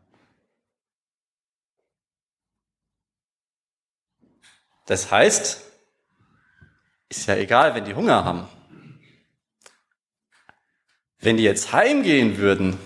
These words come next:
ganz, ganz weit vielleicht, und dann da zu Hause die Schüssel nehmen und daraus was essen würden,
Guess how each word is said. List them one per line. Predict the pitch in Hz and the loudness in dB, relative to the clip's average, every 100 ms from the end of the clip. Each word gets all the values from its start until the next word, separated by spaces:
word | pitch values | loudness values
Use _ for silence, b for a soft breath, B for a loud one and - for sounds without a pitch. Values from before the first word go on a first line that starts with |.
| - | -2
ganz, | 104 113 - | -2 0 -4
ganz | 101 - | -4 0
weit | 113 185 208 | 2 2 0
vielleicht, | 165 104 95 90 - - _ _ _ _ _ _ _ _ | -2 0 2 0 -4 -10 _ _ _ _ _ _ _ _
und | 104 107 | -8 -2
dann | 104 98 | -2 2
da | 104 104 | 0 0
zu | 95 92 | -4 0
Hause | 202 226 - | 2 0 -4
die | 113 | -2
Schüssel | 233 247 208 | 0 2 4
nehmen | 143 113 107 | 6 6 4
und | 107 - | 2 4
daraus | 135 175 135 120 | 2 2 0 0
was | 101 - - | 0 -4 -2
essen | 269 269 277 | -2 2 2
würden, | 143 113 101 87 | 2 -2 -2 -12